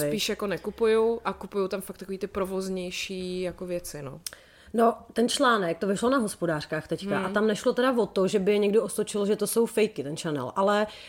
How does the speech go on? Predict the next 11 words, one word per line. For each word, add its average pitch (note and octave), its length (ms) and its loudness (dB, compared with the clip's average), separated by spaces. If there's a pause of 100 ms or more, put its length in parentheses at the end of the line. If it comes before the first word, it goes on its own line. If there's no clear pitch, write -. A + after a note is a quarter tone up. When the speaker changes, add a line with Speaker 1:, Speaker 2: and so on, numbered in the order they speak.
(120)
Speaker 1:
tam A3+ 160 4
jde C4 100 6
o E3 80 0
to, D3+ 260 -4
že E3+ 120 -2
Chanel A3+ 380 4
si A#3 140 0
sám A3 260 2
vybírá F3+ 500 4
distributory. E3+ 600 0
Speaker 2:
Ano. D#3+ 180 -6